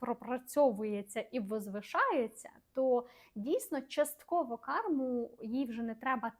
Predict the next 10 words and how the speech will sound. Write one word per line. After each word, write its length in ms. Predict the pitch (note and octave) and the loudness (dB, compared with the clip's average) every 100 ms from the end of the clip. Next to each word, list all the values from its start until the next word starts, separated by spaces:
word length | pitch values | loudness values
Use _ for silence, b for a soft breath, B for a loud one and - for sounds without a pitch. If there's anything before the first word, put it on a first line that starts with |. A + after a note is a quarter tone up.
| - | 0
так 340 | C4 A3 - - | 2 2 -2 -14
проживати, 800 | G3+ F#3 G3 F#3+ - C5 - G#3+ | -12 -12 -12 -2 0 0 -2 -8
як 340 | G3 B3 - | -4 -6 -6
це 100 | - | -16
було 220 | G3+ G3+ | -12 -12
колись, 480 | G3 G#3 C#4 A4 - - | -10 -6 -4 -4 -6 -8
і 220 | B3+ B3 B B B | -6 -6 B B B
умовно 720 | - F4+ D#4+ F4 F4+ B3 A#3 A3 | 4 4 6 6 6 4 0 -2
карма 440 | - C#4+ F#4+ B3+ | 2 2 4 0
діє 520 | G#3 B3+ C#4 B3+ G#3+ | 0 0 2 0 -2